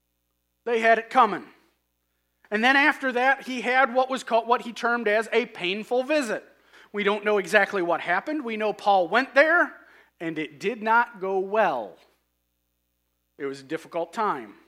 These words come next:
And he wrote them a second letter, and that second letter there, that's not Second Corinthians. We might call that fir-, one and a half Corinthians. We don't have that letter today. That one is lost to antiquity. And then,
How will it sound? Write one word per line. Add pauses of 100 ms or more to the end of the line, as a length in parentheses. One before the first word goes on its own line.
(260)
And
he
wrote
them
a
second
letter,
and
that
second
letter
there, (300)
that's
not
Second
Corinthians.
We
might
call
that
fir-,
one
and
a
half
Corinthians.
We
don't
have
that
letter
today. (2750)
That
one
is
lost
to
antiquity. (2250)
And
then,